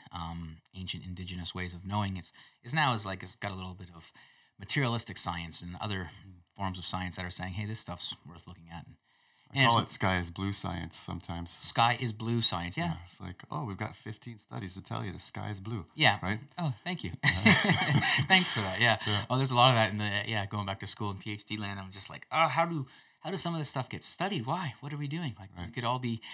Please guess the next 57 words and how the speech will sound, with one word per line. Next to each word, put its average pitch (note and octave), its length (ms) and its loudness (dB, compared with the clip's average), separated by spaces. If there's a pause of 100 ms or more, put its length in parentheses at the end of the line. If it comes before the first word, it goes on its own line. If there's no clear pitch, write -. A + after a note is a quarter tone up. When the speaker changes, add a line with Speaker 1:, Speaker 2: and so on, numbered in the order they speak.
Speaker 1:
actually B2+ 220 0
going B2 160 2
out A#2 120 0
and A2+ 120 -2
doing D#3+ 220 2
the A#2+ 100 0
thing G2+ 220 -4
that F#2+ 140 -6
you're F#2+ 100 -8
studying, G2 420 -4
and F#2 140 -10 (360)
we A2 100 -18
Speaker 2:
Yeah. G#2+ 120 -10
Speaker 1:
could G2 180 -14
just, - 360 -10
just A2+ 160 -10
plant C#3 240 2
the G#2+ 40 -4
trees F#2 360 -4
or F2+ 180 -8
what F#2 180 -8
have F#2 240 -4
you, F2+ 100 -6
right? G2+ 300 -4 (360)
Um, A2 520 8 (400)
yeah, D#3 160 12
so, B2+ 140 8
I B2+ 80 10
mean, B2 100 8
that's, B2+ 200 6 (100)
that's A#2+ 180 6
awesome. G#2 420 4
And G#2+ 200 2
I A2 60 4
think B2+ 200 4
that's A2+ 240 4
when, G#2 280 2
uh, G2 260 2 (720)
yeah, C3 100 10
well, A2 120 4
like, F#2+ 140 -4
when G#2+ 160 4
we A2+ 160 4
met, G2+ 320 2
I A2 200 0
had, G#2+ 340 -2
um, F#2+ 380 -2 (460)
I G#2+ 120 2
had A#2+ 140 2
been, C3 160 4
I F#2 60 2
guess, F#2 220 -4
one G2 140 -2
of F#2 60 -4
those F#2 280 -6
individuals F#2+ 640 -6
long, C3+ 380 2